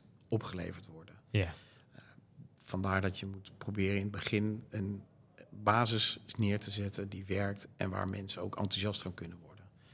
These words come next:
Speaker 1: Cruciaal daarbij is ook dat je de mensen die ermee gaan werken meeneemt van begin af aan. En zorgt dat die ook opgeleid zijn en ook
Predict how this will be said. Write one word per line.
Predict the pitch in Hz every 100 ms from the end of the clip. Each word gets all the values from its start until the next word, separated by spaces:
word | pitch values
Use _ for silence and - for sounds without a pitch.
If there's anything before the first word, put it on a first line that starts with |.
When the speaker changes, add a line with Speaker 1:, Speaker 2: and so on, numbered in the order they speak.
| - - - -
Speaker 1:
Cruciaal | - 104 - 101 101
daarbij | 101 98 98
is | 104 101
ook | 98
dat | - -
je | 104 104 104 -
de | -
mensen | 104 104 104
die | 110
ermee | 110 110
gaan | 110 117
werken | 113 113 113 104
meeneemt | 104 104 107 107 -
van | 98
begin | 104 - 104
af | 98 98
aan. | 98 98 104 - - - - -
En | 104
zorgt | 101 95 101
dat | 107 -
die | 98
ook | 110 -
opgeleid | - - 92 92 90
zijn | 104 101 104 -
en | 107
ook | 101 104